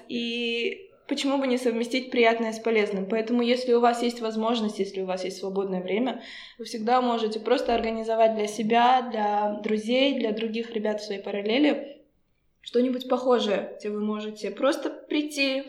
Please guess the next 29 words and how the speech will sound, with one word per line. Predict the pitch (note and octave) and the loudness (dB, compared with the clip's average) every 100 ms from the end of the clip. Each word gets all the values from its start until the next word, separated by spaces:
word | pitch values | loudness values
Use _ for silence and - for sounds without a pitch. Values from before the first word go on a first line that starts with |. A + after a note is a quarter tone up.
| - - - - | -12 -20 -12 0
попить, | A#3+ B3+ C4+ - - - - | 0 2 -4 -6 -14 -12 -4
э, | A#3+ A#3+ | -2 0
выпить | B3 B3+ | -2 -4
чашку | C#4+ C#4 C#4 | -2 -2 -2
чая | C#4+ C4 A#3 A#3+ A#3 - - - - - - _ - | -4 2 4 6 2 -2 -14 -20 -20 -20 -20 _ -6
и | A#3+ A#3+ A#3 A#3 | -2 0 4 4
разговаривать | A#3+ A3+ B3 C4 A#3+ | 4 4 6 6 2
о | - | 0
чём | - C#4 B3+ | 2 2 4
угодно, | A3+ G#3 G3+ - | 4 4 2 -4
будь | G#3 G#3 | -8 -14
это | - F#3+ | -14 -14
спорт, | - - - A#3+ B3 A#3 A#3+ - | -16 -10 0 4 4 2 -6 -14
искусство, | - - A#3+ A#3+ A#3+ A#3 A3 | -16 -10 -6 -6 -8 -12 -8
наука. | G3+ F#3+ G3+ B3+ B3+ | -6 -4 -2 -2 -2
Может | G#3 A3 G#3+ F#3+ | -2 -2 -4 -6
быть, | A3 | -6
вы | G#3+ | -6
там | A3 A3 | -4 -4
хотите | A3 A#3 A3+ | -2 -4 -4
посплетничать, | G#3 G3 - G3+ D4+ C#4+ A#3 - | -2 -4 0 2 2 0 -2 -2
но | G#3 | 0
вы | |
можете | G#3 G#3 - | 0 -2 -4
сделать | G3+ F#3 F#3+ | 0 0 2
это | F#3+ G3 | 2 4
на | A3+ | 4
английском. | B3 B3 C#4+ - | 6 6 6 4
<laughs> | - G4+ - G4+ - | 4 6 6 4 4